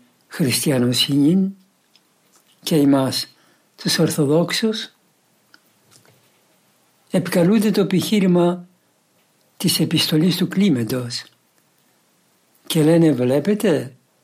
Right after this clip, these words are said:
από την αρχή, όταν συνέβηκε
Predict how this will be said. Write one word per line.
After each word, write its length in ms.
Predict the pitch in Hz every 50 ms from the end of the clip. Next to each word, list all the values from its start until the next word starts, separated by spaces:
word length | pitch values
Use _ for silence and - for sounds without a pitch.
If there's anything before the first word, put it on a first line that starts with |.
| _ _ _ _ _ _ _ _ _
από 280 | - 180 160 - 160 143
την 220 | - 151 135 131
αρχή, 720 | 127 120 101 - - - 190 208 208 156 113 120 143 - _ _ _ _ _ _ _ _ _ _ _ _ _ _ _ _ _ _ _ _ _ _ _ _ _ _ _ _ _ _ _
όταν 300 | - 180 156 202 202 175
συνέβηκε 880 | - - 196 180 196 208 208 190 196 190 - 196 185 185 180 175 180